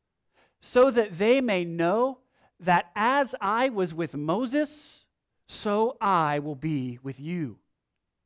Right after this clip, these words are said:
As the Lord was with Elijah, so too will he be with Elisha." God's leader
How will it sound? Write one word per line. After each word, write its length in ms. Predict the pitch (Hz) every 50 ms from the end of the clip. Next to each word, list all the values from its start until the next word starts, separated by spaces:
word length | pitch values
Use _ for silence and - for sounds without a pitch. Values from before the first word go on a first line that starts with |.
| _ _ _ _ _ _ _ _ _ _ _ _ _ _ - _
As 380 | - 208 233 240 254 262 214 180
the 140 | 180 196
Lord 440 | 180 175 180 214 226 233 240 247 247
was 200 | 208 185 170 147
with 260 | 185 208 214 - -
Elijah, 920 | - 185 175 170 170 170 165 160 156 139 135 165 170 180 202 247 277 285 277 _ _ _ _ _ _ _ _ _ _ _ _ _ _ _ _ _ _ _ _ _
so 340 | - - - 196 202 214 233
too 420 | 240 - - - 277 262 226 208
will 160 | 190 185 180
he 160 | 170 - 208 196
be 180 | 170 196 196 175
with 360 | 180 180 175 170 - - _ _ _ - _ -
Elisha." 1080 | 196 190 185 180 175 170 175 175 - - - - 220 208 202 196 170 147 120 104 - _ _ _ _ _ _ _ _ _ _ _ _ _ _ _ _ _ _ _ _ _ _ _ _ _ _ _ _ _ _ _ _ _ _ _ _ _ _ _ _ _ -
God's 260 | 269 226 165 - -
leader 460 | 127 143 170 180 147 135 127 120 -